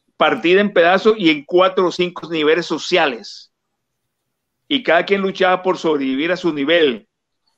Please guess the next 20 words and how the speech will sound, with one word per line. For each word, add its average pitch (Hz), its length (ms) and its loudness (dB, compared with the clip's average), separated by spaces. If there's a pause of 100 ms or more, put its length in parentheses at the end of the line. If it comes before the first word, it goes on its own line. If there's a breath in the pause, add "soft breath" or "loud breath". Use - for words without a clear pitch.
(160)
Y 135 120 -6
si 147 180 -4
conseguía 156 640 -2
algún 170 220 -2
beneficio, 180 520 -2
no 165 120 -2
le 180 100 -2
importaba 165 500 -2
cómo, 185 220 0
pero 180 180 0
lo 139 160 2
utilizaba. 147 580 -2
Y 139 100 2
ahora 151 420 2
está - 220 -4
ocurriendo 160 520 -4
lo 135 160 -2
mismo 170 240 -4
o 175 80 -8
peor. 135 320 0